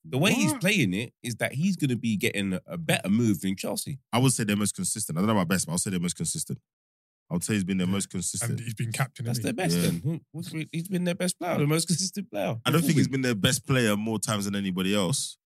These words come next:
Speaker 3: but I just think
Speaker 1: Okay.
Speaker 3: you know what you're gonna get from him.
Speaker 1: Okay.
Speaker 3: Where some players, sometimes Enzo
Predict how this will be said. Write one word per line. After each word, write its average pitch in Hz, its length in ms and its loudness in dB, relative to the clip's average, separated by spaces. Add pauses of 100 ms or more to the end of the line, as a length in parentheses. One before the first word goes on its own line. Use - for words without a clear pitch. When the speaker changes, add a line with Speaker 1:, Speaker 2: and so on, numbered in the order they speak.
Speaker 3:
but 87 80 -2
I 107 60 4
just 117 240 2
think 110 180 4
Speaker 1:
Okay. 110 80 4
Speaker 3:
you 113 80 10
know 123 220 6
what 113 80 4
you're 104 100 2
gonna 107 140 -2
get 98 160 -4 (140)
from 104 180 -4
him. 113 260 4
Speaker 1:
Okay. 123 180 -2
Speaker 3:
Where 113 160 4
some 143 240 -2
players, 117 200 2
sometimes 135 320 -2
Enzo 120 320 2